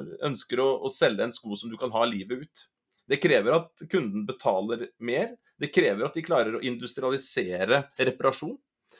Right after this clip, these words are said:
eh, og service på skoen. Så, eh, deres avtale nå går på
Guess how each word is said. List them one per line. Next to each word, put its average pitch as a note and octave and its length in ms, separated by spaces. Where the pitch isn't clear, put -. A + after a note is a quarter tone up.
eh, C#3 280
og C3 100
service G#2+ 420
på - 140
skoen. D3 300
Så, D#3 240
eh, B2 160
deres C3+ 600
avtale B2+ 500
nå D#3 120
går B2+ 220
på - 120